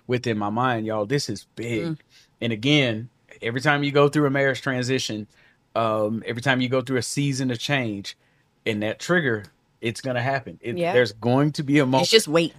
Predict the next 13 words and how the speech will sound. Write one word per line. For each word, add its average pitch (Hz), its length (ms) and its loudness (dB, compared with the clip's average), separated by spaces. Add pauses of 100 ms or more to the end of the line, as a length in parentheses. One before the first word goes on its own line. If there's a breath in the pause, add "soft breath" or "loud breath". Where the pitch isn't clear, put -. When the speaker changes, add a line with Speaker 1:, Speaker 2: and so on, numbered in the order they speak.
Speaker 1:
where 127 160 0
your 127 200 4
spouse 135 560 4
is 123 200 -4
gonna 113 240 -2
do 135 200 0
something 147 680 -2
that 104 120 -4
rubs 127 320 4
you 143 140 2
the 131 80 0
wrong 131 260 2
way, 127 360 8